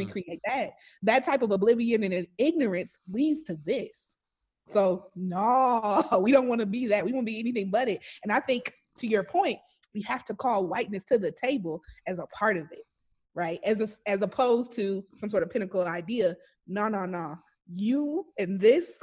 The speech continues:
<laughs> construct of your own imagination, the Black radical imagination is trying to get free from this, but the current imagination of the Black, the white supremacist, um, uh, imagination is the circumstance we're in now.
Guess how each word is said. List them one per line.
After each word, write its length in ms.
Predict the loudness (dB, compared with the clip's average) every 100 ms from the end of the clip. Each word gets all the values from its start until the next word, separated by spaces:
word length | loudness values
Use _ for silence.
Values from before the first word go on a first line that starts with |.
| 0
<laughs> 120 | 4
construct 580 | 2 2 2 4 4 0
of 100 | 2
your 160 | 2 2
own 100 | 2
imagination, 800 | 2 2 0 0 -2 0 -2 -4 -12 _ -2
the 60 |
Black 240 | 4 4 6
radical 340 | 4 4 4
imagination 560 | 4 0 0 0 -2 -2
is 60 |
trying 160 | -4 -4
to 40 |
get 180 | -2 -2
free 180 | -2 -2
from 180 | 0 -2
this, 280 | -4 -6 -12 -20 -16
but 100 | -8
the 80 | -6
current 300 | 0 2 4
imagination 720 | 2 2 0 -2 -4 -4 -4
of 120 | -4 -4
the 60 |
Black, 260 | 2 2 0 -4
the 100 | -2
white 200 | 0 -2
supremacist, 600 | -4 -6 -6 -4 -4 -4 -6 _ -20 _ -8
um, 320 | -6 -4 -8 _ _ _ _ _ -20 _ -8
uh, 220 | -4 -4 -6 -4
imagination 600 | 0 0 -2 -6 -6 -8 -4
is 260 | -2 -2
the 120 | -2 -4
circumstance 640 | -2 -4 -2 -4 -4 -4
we're 120 | -6
in 260 | -6 -6 -10
now. 220 | -12 -14